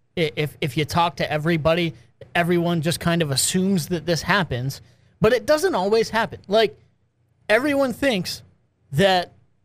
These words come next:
well, all these guys are back, all these things are back for Alabama. They're automatically, since they've had one more year in the system,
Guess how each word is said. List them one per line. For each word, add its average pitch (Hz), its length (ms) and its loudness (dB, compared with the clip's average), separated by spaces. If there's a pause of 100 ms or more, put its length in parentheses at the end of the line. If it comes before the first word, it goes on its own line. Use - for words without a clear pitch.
(260)
well, 165 100 4
all 190 200 4
these 226 220 -4
guys 202 280 0
are 220 40 -2
back, 151 420 -2
all 170 140 0
these 185 200 -4
things 190 200 -2
are 175 80 0
back 147 280 0
for 175 160 0
Alabama. 156 640 0 (420)
They're 208 220 2 (100)
automatically, 196 840 0
since 240 300 -4
they've 254 240 -2
had 220 240 2
one 196 260 -2
more 240 240 0
year 233 260 0
in 226 80 0
the 214 80 -2
system, 156 600 -2